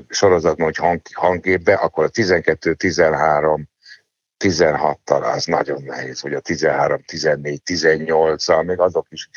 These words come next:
hát az már ilyen, ilyen, ö, hordó, a tizennyolcas állótam.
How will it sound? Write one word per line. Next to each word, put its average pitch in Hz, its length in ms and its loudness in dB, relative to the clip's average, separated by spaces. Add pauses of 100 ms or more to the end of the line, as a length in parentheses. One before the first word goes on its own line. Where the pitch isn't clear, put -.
(240)
hát - 120 -6
az 85 120 2
már 82 220 0
ilyen, 78 360 0 (460)
ilyen, 78 440 0 (280)
ö, 73 200 -4 (360)
hordó, 73 760 0
a - 80 -18
tizennyolcas 65 760 -8
állótam. 65 640 -6